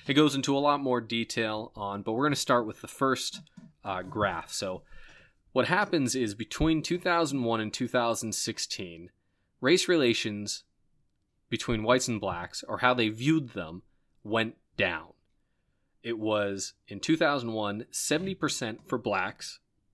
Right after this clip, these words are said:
In two thousand sixteen, forty-nine percent. In two thousand one, it was sixty-two percent for whites. And in two thousand sixteen, it's now fifty-five percent. So they both have gone down. I'm going to state, I was not, when I first saw this,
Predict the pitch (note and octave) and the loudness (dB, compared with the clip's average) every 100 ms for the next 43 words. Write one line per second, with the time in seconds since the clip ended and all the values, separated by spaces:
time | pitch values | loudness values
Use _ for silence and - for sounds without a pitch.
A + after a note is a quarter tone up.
0 | - B2+ G#2+ D3 C#3 A#2 G#2+ G2+ - B2+ | -12 -8 -4 -2 2 2 0 -4 -6 -6
1 | - D3 C#3+ - C#3+ C3+ A2+ F#2+ F#2+ - | -2 -2 -2 -2 -2 0 0 -2 -4 -10
2 | F2+ - - - - - - _ _ _ | -14 -14 -18 -20 -20 -16 -18 _ _ _
3 | _ - A#2+ - C#3+ D3 A2+ A2 G#2+ G#2 | _ -10 -6 0 2 4 2 2 -2 0
4 | G#2+ A2 A2+ G#2 G2 - - - G2+ - | -2 -4 -12 -10 -6 -6 -6 -6 -2 0
5 | F#3+ D#3 - A2+ - G2 B2 F2 F2+ - | 0 -2 -4 -6 -6 0 2 2 -2 -12
6 | - _ _ - - - - A2+ G#2+ A#2+ | -14 _ _ -20 -20 -14 -4 -2 0 0
7 | A2+ G#2 G2 F#2+ G#2+ - G2+ G2 G2 - | 2 0 0 -6 -8 -6 -8 -8 -10 -8
8 | F#2 F#2 - - F#2 - G#2+ G2+ - - | -8 -8 -12 -14 -10 -2 0 0 -4 -12
9 | - - _ - - F#2+ B2+ E3 D3+ C3+ | -12 -14 _ -16 -12 2 4 6 4 2
10 | A#2+ A2 G2 G2 G2 D#2 E2+ G#2+ _ _ | 2 0 -2 -2 -4 -4 -12 -18 _ _
11 | _ _ _ _ _ _ _ _ _ _ | _ _ _ _ _ _ _ _ _ _
12 | _ - D3+ F#3+ E3 C3 A2+ - G2+ F#2 | _ 0 2 6 6 4 0 -4 -6 -6
13 | - - _ _ _ _ _ _ - B2 | -10 -20 _ _ _ _ _ _ -4 2
14 | D3+ D#3 C3 A#2 A2 G#2+ G#2+ G#2 C3 - | 6 6 6 4 2 2 0 -2 0 0
15 | - A2+ G2+ F#2+ - | 0 2 0 -2 -6